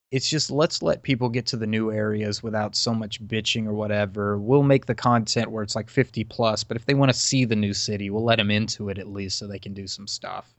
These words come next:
you know, unlock the jobs, but maybe we'll start the quests at level sixty. So, you know, if you are a new player, yeah, you can come to the city. Yeah, you can unlock the jobs, but you're gonna have to play before you can actually do the four point oh storyline.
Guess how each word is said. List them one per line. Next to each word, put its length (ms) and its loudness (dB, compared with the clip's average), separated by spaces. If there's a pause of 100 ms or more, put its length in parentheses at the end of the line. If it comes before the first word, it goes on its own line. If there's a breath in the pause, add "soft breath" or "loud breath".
you 80 -12
know, 260 -10 (340 soft breath)
unlock 420 -4
the 60 -10
jobs, 520 -4
but 300 -8 (640)
maybe 300 0
we'll 180 -4
start 320 0
the 60 -10
quests 600 -6
at 140 -12
level 440 -10 (200)
sixty. 640 -4
So, 360 -6 (140)
you 80 -4
know, 80 2
if 100 -8
you 120 4
are 120 6
a 40 2
new 120 0
player, 320 -4
yeah, 240 2
you 120 2
can 80 2
come 160 4
to 40 0
the 80 -4
city. 280 -2
Yeah, 180 4
you 200 4
can 140 2
unlock 280 0
the 80 -8
jobs, 400 -4
but 240 -8 (340 loud breath)
you're 140 4
gonna 120 6
have 180 2
to 60 -6
play 360 2
before 260 -4
you 100 -6
can 140 -4
actually 300 -4
do 140 -4
the 100 -8
four 180 -6
point 240 -10
oh 40 -8
storyline. 640 -8